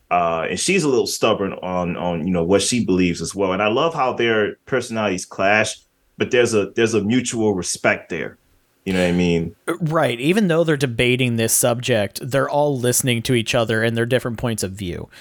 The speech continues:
Speaker 2: And,
Speaker 1: Mm-hmm.
Speaker 2: and, you know, I, a part of it also, they have to, like, keep these kind of meetings private and secretive, that they're even having these
Speaker 1: Mm-hmm.
Speaker 2: discussions. So they have to bottle up a lot of the emotion that they have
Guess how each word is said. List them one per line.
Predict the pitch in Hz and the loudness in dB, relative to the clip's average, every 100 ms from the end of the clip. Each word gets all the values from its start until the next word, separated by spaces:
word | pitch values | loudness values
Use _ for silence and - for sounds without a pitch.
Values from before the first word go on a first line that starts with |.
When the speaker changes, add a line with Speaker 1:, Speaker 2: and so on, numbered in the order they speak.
| - - _ _ | -20 -20 _ _
Speaker 2:
And, | 123 120 113 113 110 | 2 4 4 2 -4
Speaker 1:
Mm-hmm. | 80 82 76 | -8 -8 -4
Speaker 2:
and, | 143 127 123 | -4 -2 0
you | 117 | 2
know, | 104 104 - - - - | 2 -2 -6 -20 -4 -2
I, | 151 | 0
a | 151 | -2
part | - 196 226 | 0 2 2
of | 175 | 4
it | 160 - | 2 2
also, | 135 135 - 139 117 | 2 2 2 0 2
they | 117 113 | 2 4
have | 117 - | 2 2
to, | 120 | 0
like, | 107 101 | 2 0
keep | - 127 113 | -2 -2 -2
these | - 113 - | 0 -2 0
kind | 127 | 0
of | 110 | 0
meetings | 107 104 104 92 - | 0 0 -2 -4 -6
private | - - 113 120 117 117 110 - 120 | -2 2 4 4 4 4 2 0 0
and | 107 98 98 | 0 0 0
secretive, | - 113 107 139 127 127 131 - - | 0 0 0 2 4 2 0 -8 0
that | 113 | 0
they're | 117 | 2
even | 113 117 107 | 0 0 0
having | 117 120 110 | 0 2 2
these | 107 | 0
Speaker 1:
Mm-hmm. | 107 | 0
Speaker 2:
discussions. | 104 - 123 - 120 101 95 - - - - | -4 0 0 2 0 -2 -6 -10 -16 -18 -8
So | - 123 110 104 101 135 117 - | 0 2 4 4 2 -2 -14 0
they | 139 131 | 0 2
have | 135 135 - | 2 0 0
to | - 127 113 104 _ _ 107 _ | 2 4 4 0 _ _ -20 _
bottle | 139 135 131 143 135 123 | -4 2 2 4 2 2
up | 123 117 - - - - _ | 2 2 0 -16 -20 -20 _
a | 139 | 0
lot | 127 123 123 | 4 4 4
of | 117 | 2
the | |
emotion | 107 110 110 120 | 2 2 2 0
that | 107 104 | -2 0
they | 101 | 0
have | 120 117 110 98 | 4 4 4 0